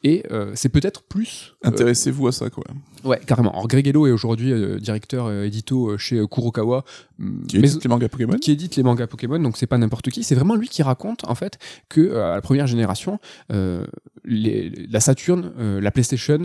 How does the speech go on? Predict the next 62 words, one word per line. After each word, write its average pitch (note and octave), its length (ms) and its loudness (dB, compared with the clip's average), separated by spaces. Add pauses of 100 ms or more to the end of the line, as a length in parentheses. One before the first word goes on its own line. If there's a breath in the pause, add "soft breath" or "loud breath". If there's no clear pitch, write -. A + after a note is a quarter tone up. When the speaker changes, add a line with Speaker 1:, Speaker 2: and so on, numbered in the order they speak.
(120)
Speaker 1:
euh, G2+ 440 -2
était A2+ 200 2
sortie. - 400 -6 (360 loud breath)
Euh, G#2 120 4
les A2 120 4
gens D3 220 2
étaient B2 300 -2
ouf D#3 300 -2
sur A2 260 -4
Toshiden, B2 580 -2
euh, A2 140 -2
des A2 80 -2
trucs A#2 140 -10
comme A2 120 -2
ça, C3 180 0
sur A#2+ 140 -2
la G2+ 80 4
trois A#2 200 0
D, C#3 240 2
tout C3+ 100 -6
le C#3 60 0
monde C#3+ 100 -2
tombait C3+ 200 2
les A#2+ 120 2
dents. D3 180 -2 (320 loud breath)
Et A#2+ 100 6
en A2 60 6
fait, - 260 -2
euh, G#2 320 -2 (220)
les A#2+ 180 6
petits - 180 0
frères F#3+ 200 4
et - 20 6
les C#3+ 80 6
petites B2+ 160 -10
sœurs, G3 240 0 (220)
ils A2+ 180 0
avaient G2+ 120 2
rien D#3+ 120 0
à C3 80 2
faire. A3 260 -6 (140)
Mais, A2 360 0
ah, A#2+ 100 2
tiens, G#3 200 0
mais C#3 100 4
prends G3 280 -4
la D3 80 0
Game B2+ 140 -2
Boy, B2+ 140 -2
là. - 100 -10 (180)
Prends G#3 220 0
la D3+ 140 4
console E3 340 2
qui D3+ 120 -6
existe C#3 320 -2
et B2 40 -2
qui - 140 -6
est - 20 -2
en C#3 60 -2
fin E3+ 200 -2
de D#3+ 80 0
vie. D#3+ 160 -6